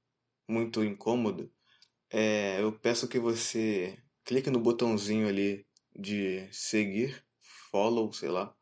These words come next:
que língua tá o seu, enfim. Que, porra, tem muita gente que escuta, mas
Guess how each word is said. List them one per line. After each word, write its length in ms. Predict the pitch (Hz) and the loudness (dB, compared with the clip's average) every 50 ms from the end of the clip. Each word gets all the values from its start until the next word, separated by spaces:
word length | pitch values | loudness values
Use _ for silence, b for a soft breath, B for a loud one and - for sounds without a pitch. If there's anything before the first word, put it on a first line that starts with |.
| _ _ _ - | _ _ _ -6
que 80 | 101 | -2
língua 300 | 98 101 107 110 110 101 | 0 0 2 2 2 0
tá 140 | - - 98 | 0 0 -2
o 60 | 95 | -2
seu, 440 | - - 95 95 87 78 69 69 - _ _ _ _ _ _ _ _ _ _ - | -2 -2 -2 -2 -2 -4 -6 -8 -12 _ _ _ _ _ _ _ _ _ _ -6
enfim. 420 | 113 110 110 - 107 95 87 - _ _ _ _ _ _ _ _ _ _ _ _ - - _ | -4 -2 -2 -2 -4 -6 -6 -10 _ _ _ _ _ _ _ _ _ _ _ _ -20 -20 _
Que, 760 | - - 110 110 113 110 107 104 104 92 87 95 - - - - - | -2 0 2 4 4 4 4 4 2 2 0 0 -2 -4 -8 -2 2
porra, 180 | 131 127 113 | 2 4 4
tem 160 | 104 - 117 110 | 2 0 2 2
muita 260 | 113 135 147 151 135 | 2 4 6 6 6
gente 240 | 113 123 131 127 - | 6 4 2 0 0
que 120 | - 120 | 0 0
escuta, 440 | 110 - - - 123 127 123 123 117 | -2 -2 -2 0 0 2 2 2 0
mas 680 | 107 101 101 95 92 92 87 85 - - - - - | 0 2 0 0 0 -2 -6 -8 -10 -12 -12 -14 -16